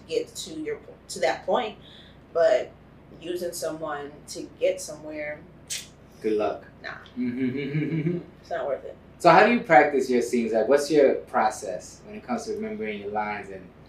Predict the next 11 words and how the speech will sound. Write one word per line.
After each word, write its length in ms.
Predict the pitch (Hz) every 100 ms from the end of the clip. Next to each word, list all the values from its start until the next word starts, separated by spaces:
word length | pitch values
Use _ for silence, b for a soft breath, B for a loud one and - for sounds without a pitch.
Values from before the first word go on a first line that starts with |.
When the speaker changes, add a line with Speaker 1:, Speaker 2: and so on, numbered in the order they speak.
| - -
Speaker 2:
embodying 840 | 107 110 - - - - - - 220
Speaker 1:
Yeah. 140 | 370
Speaker 2:
character. 680 | 523 453 - 135 - - B B
Speaker 1:
It's 180 | 208 208
definitely 320 | 240 254 254
important 380 | 214 - 185 165
to 60 | -
prepare. 460 | - - 156 143 -
My 440 | 147 170 180 175
God, 400 | 156 131 - - -
like, 340 | 101 104